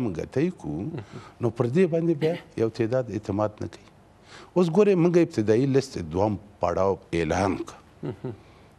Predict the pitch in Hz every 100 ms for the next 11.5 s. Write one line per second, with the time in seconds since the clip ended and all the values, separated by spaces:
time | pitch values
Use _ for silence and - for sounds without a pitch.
0 | - - - - - - - - - -
1 | - 90 95 95 - 202 196 98 113 101
2 | - 92 - 82 - - - 123 175 139
3 | - 95 - 90 - - - - - -
4 | - - - - - 139 - 135 123 147
5 | 131 131 - - - 87 82 131 120 90
6 | - - 85 117 147 - 85 - - -
7 | - - - - 87 - 87 80 - -
8 | - - 127 135 139 127 120 - - -
9 | - 101 - 107 - - 170 147 - 87
10 | - 82 - 117 101 80 85 135 139 101
11 | - - 90 95 87